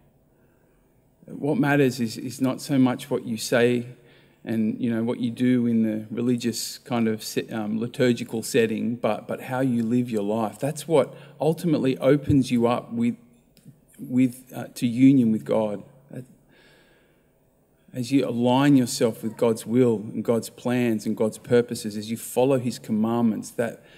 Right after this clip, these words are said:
that's what deepens you in, in that union. This is why Saint Ignatius of Loyola was so adamant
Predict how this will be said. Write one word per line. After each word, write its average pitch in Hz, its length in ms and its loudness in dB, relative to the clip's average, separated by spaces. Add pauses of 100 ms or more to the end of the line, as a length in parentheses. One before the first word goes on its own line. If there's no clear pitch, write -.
(160)
that's - 240 -8
what - 480 -2
deepens 123 480 0
you 98 260 -4 (480)
in, 117 320 -2
in 120 280 -2
that 113 220 -2
union. 107 480 -2 (1400)
This - 140 -8
is 180 120 -2
why 156 360 6
Saint 143 400 2
Ignatius 131 680 2
of 120 240 -4
Loyola 120 580 6
was 117 240 0
so 143 460 2
adamant 131 540 0